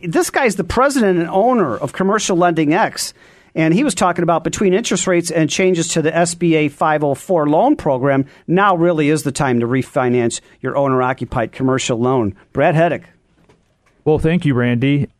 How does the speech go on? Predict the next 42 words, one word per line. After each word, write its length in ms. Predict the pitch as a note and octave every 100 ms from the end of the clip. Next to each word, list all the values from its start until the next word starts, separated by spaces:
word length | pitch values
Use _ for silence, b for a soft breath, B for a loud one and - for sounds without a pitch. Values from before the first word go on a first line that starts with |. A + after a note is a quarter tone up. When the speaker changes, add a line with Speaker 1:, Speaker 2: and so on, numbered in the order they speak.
| _ _ _ D3+
Speaker 2:
And 260 | C#3 C3+ -
as 180 | E3+ F3+
we've 140 | F#3
been 100 | D3
discussing 560 | C3+ - C#3+ C3+ - A#2+
off 200 | A#2+ A#2
and 80 | A#2
on 180 | A#2
for 140 | B2+ B2+
the 120 | G#2+
past 560 | - - A2+ G#2+ - A#2+
year, 200 | A2 G2
I 80 |
mean, 200 | G#2+ G#2+ -
interest 460 | C3+ B2 C3+ - B2+
rates 420 | A2+ G#2 - -
continue 400 | - G#2+ C3 A#2+
to 100 | A2+
be 420 | A2 A2+ A2 G2+ -
at 300 | A#2 A2 G#2
all 320 | - G#2+ G#2+ G#2
or 180 | C#3+ C3
near 300 | C#3 C#3+ A#2+
all-time 520 | A#2 A2+ - A2 G#2
lows. 480 | G#2+ A2+ G2 F#2+ - _ _ _ _ _ _ -
And 340 | A#2 A2+ G#2+
we're 200 | C#3+ C#3+
still 240 | F3 - D3
getting 240 | C3+ C3
commercial 400 | B2 B2+ B2 A2+
loans 320 | A#2 A#2+ B2+
done 180 | - B2+
consistently 840 | A#2+ G#2+ - A#2 - A#2+ A2 B2 A#2+
in 140 | A2
the 220 | G#2+ G2+ -
three 180 | B2+ A#2+
percent 580 | A2+ - A2+ A2+ A2 -
to 200 | A2 G#2
low 220 | A#2 A2+
four 240 | - A2+
percent 440 | - G#2+ - A2 A2
range. 460 | B2 C3+ C#3 -